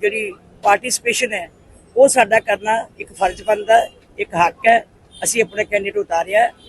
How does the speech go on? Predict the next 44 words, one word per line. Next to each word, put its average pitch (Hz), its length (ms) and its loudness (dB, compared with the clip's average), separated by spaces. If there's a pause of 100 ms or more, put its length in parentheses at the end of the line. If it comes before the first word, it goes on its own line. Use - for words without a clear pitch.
(600)
ਵੋਟ 226 280 6
ਜਿਹੜੀ 240 380 0
ਹੈ 240 160 2
ਉਹ 220 240 -2
ਕੌਮ 190 340 0
ਨੇ, 202 220 -6
ਸੰਗਤ 214 440 -8
ਨੇ 254 120 -4
ਪਾਉਣੀ 247 400 -2
ਹੈ, 254 80 -6 (520)
ਲੋਕਾਂ 214 300 -2
ਨੇ 247 100 0
ਪਾਉਣੀ 247 400 0
ਹੈ। 254 160 -2 (300)
ਸਾਡਾ 214 320 2
ਫਰਜ਼ 220 320 -2
ਬਣਦਾ 208 280 -2
ਉਹਨਾਂ 214 240 -4
ਕੋਲ 185 100 -4
ਜਾ 190 140 -8
ਕੇ 196 120 -8
ਬੇਨਤੀ 165 360 -8
ਕਰਨੀ। - 1120 -16
ਵੋਟ 220 260 6
ਕਿੰਨੀ 254 300 0
ਪੈਂਦੀ 254 420 -2
ਹੈ, 254 220 4 (300)
ਅੱਗੇ 226 200 0
ਕਿੰਨੀ 247 260 -2
ਪਈ 240 220 4
ਸੀ, 247 200 -6
ਕਿਉਂਕਿ 240 220 -8
ਤੁਸੀਂ 233 220 -8
ਹੁਣ 220 100 0
ਕਹਿ 208 180 2
ਰਹੇ 226 80 2
ਹੋ 214 60 -2
ਵੀ 220 80 -10
ਵੋਟ 214 280 -4
ਅੱਗੇ 208 200 -6
ਪਿੱਛੇ - 340 -2
ਕੀ 226 220 -6
ਹਾਲ 185 180 2
ਸੀਗਾ, 202 280 -4